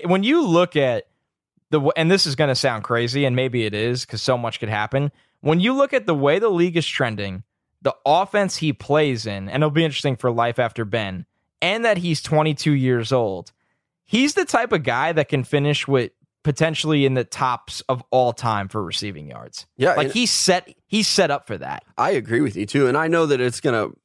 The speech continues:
Speaker 2: be difficult with losing A B, who has been a number one target. But now he's going to get those number one targets. Now he's gonna be the primary guy.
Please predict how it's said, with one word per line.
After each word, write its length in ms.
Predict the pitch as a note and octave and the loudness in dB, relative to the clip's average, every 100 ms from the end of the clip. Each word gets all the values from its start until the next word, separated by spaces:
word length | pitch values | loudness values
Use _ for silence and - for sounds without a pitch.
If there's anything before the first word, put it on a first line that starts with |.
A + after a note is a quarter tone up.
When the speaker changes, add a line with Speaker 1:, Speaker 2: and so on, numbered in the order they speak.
| A2+ | -6
Speaker 2:
be 180 | A2+ B2+ | -2 -2
difficult 600 | A2 A#2+ A#2 - C3 G#2+ | 2 0 0 0 2 2
with 140 | A2 | 0
losing 420 | G#2 A#2+ B2 B2+ G2 | 2 2 4 2 2
A 180 | A2+ G#2+ | 0 0
B, 260 | A2 - | 0 -2
who 180 | G#2 A#2+ | 0 2
has 140 | A#2 | 2
been 180 | A2+ C3 | 2 2
a 60 | B2+ | 2
number 300 | A#2+ A#2 A2+ | 2 2 0
one 200 | A2+ A2+ | 0 -2
target. 460 | - C3 G#2+ - - - _ _ - | -2 -2 -2 -6 -8 -20 _ _ -2
But 140 | C#3+ | 0
now 220 | C#3 F#3 | 2 0
he's 360 | D3+ C#3 G#3 D3+ | 0 0 0 0
going 220 | B2+ A2+ | 0 0
to 80 | G2+ | 0
get 180 | G#2+ - | -2 -2
those 180 | G2+ | -4
number 280 | G#2 G2 F#2 | -2 -4 -2
one 180 | F#2+ F2+ | -4 -4
targets. 400 | - D2+ - - | -6 -8 -8 -4
Now 140 | A#2+ | -2
he's 320 | C3+ C#3+ F#3 D3 | -2 0 -2 0
gonna 180 | B2 | -2
be 100 | A2+ | 0
the 100 | A#2 | -2
primary 500 | G2 A#2 A#2 A2 G#2+ | 0 -2 -2 -2 -4
guy. 320 | G#2 G#2 G2+ | -2 -2 -2